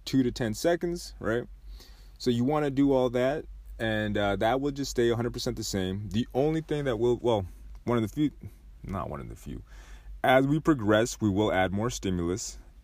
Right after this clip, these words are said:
to our exercises, and the first thing will be we will jelq for a hundred sec-, or for a hundred reps, right? So that'll be double what we were doing originally.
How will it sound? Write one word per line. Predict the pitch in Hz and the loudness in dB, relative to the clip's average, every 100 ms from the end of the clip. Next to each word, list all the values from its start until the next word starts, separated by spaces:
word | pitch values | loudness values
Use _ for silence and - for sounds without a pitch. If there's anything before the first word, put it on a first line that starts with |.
| - | -8
to | - 113 | -2 2
our | 113 | 2
exercises, | 90 - - 73 78 87 - | 0 -2 -4 -2 -2 -4 -6
and | 92 | -6
the | |
first | - 98 95 | -2 0 0
thing | 101 95 | 0 0
will | 101 | 0
be | 85 78 78 101 - | -2 -4 -6 -8 -8
we | 87 | -4
will | 85 92 | 0 0
jelq | 85 120 143 131 - - | 0 2 2 0 -6 -18
for | - - 85 | -10 -4 -2
a | |
hundred | 78 78 65 | -2 -6 -8
sec-, | - - - - | -8 -8 -10 -4
or | 98 85 | 0 0
for | - 87 | -2 -4
a | |
hundred | 87 76 | -2 -4
reps, | 76 50 - - - - - - - | -4 -4 -6 -16 -16 -18 -18 -14 -2
right? | 87 92 | -2 0
So | 92 | 2
that'll | 110 120 | 4 4
be | 107 | 0
double | 95 120 123 110 | 2 2 4 2
what | 95 85 | 0 0
we | 95 | 0
were | 90 | 0
doing | 90 87 | -2 -2
originally. | 82 135 110 69 67 | 2 2 0 -8 -10